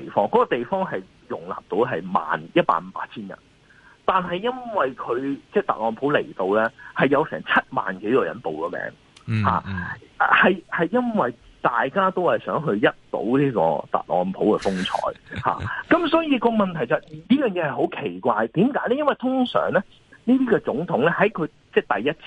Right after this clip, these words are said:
Speaker 1: 次去參選嘅時候呢，
Speaker 2: 嗯。
Speaker 1: 佢嘅民望好高，即係好似奧巴馬咁，嚇，
Speaker 2: 嗯。
Speaker 1: 誒，一，一做總統嗰陣時呢，全國呢，即係所謂嗰個 approval rating 啊，嚇，即係個支持度呢，
Speaker 2: 係。
Speaker 1: 係去，去六成或以上，但係呢，嗰下，嗰下已經係佢最高㗎喇，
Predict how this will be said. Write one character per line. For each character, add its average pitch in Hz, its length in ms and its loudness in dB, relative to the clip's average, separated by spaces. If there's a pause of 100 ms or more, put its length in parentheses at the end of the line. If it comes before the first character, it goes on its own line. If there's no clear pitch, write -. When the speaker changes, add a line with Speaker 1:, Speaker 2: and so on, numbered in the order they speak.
(160)
Speaker 1:
次 107 80 -6
去 - 60 -10
參 123 220 2
選 80 280 -6
嘅 95 140 -4
時 - 140 -8
候 - 180 -4
呢， 80 100 0 (120)
Speaker 2:
嗯。 95 240 0
Speaker 1:
佢 101 340 4 (120)
嘅 139 100 4
民 98 280 -2
望 82 160 -2
好 95 120 0
高， 135 180 2
即 139 100 0
係 - 100 -8
好 - 80 -2
似 - 80 -8
奧 92 80 0
巴 107 200 2
馬 92 200 -4
咁， 80 120 -8 (160)
嚇， 67 140 0
Speaker 2:
嗯。 98 320 4
Speaker 1:
誒， 90 100 2
一， 165 260 2
一 170 100 2
做 101 180 -4
總 117 200 -6
統 127 160 -4
嗰 117 200 0
陣 - 40 -14
時 85 40 -14 (100)
呢， 127 120 4
全 87 420 -12
國 113 240 2
呢， 131 140 2 (300)
即 127 80 0
係 107 60 2
所 107 260 2
謂 95 40 -8
嗰 117 80 -2
個 - 300 -2 (240)
approval 113 60 0
rating 113 480 0
啊， - 180 0
嚇， - 120 -10
即 120 60 4
係 107 40 2
個 117 100 4
支 139 200 -6
持 - 160 -10
度 85 220 4
呢， 110 80 2
Speaker 2:
係。 85 100 -2
Speaker 1:
係 87 140 -6
去， - 60 -6 (120)
去 110 60 2
六 110 140 4 (120)
成 - 140 -8
或 85 240 0
以 90 100 -4
上， 82 240 0
但 - 120 0
係 175 80 4
呢， 277 60 4 (420)
嗰 208 180 4
下， 185 160 -4
嗰 226 180 2
下 123 100 -6
已 120 40 -16 (100)
經 170 120 -10
係 - 100 -18
佢 101 40 -16
最 95 160 -14
高 104 140 -8
㗎 87 180 -6
喇， 78 60 -14